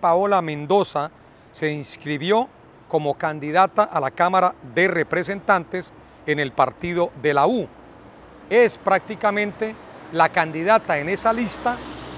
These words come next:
del exalcalde del municipio de El Zulia, el doctor Elkin Caballero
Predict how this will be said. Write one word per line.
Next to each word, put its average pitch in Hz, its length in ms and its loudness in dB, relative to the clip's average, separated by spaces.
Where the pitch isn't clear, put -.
del 175 120 -2
exalcalde 202 800 0
del 165 140 -6
municipio 151 680 -8
de 202 280 2
El 139 200 -4
Zulia, 233 520 -2
el 143 160 -4
doctor 185 440 0
Elkin 185 420 -4
Caballero 156 600 -2